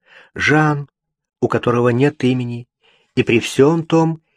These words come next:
единственный из лазаргов, за кого я бы хотела выйти замуж.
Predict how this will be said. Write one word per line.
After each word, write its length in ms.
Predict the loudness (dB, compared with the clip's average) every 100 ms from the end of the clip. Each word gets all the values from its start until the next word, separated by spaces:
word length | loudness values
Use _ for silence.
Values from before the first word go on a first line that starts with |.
| _
единственный 760 | -2 0 2 0 -2 -2 0
из 220 | 0 -2 0
лазаргов, 680 | 0 0 -2 -2 -6 -10 _ _ _ -8
за 160 | -4
кого 300 | 0 2 2
я 280 | 2 2 0
бы 140 | -2
хотела 480 | -4 -6 0 0 0
выйти 320 | -4 -4 -6
замуж. 560 | -10 -8 -8 -10 -14 -16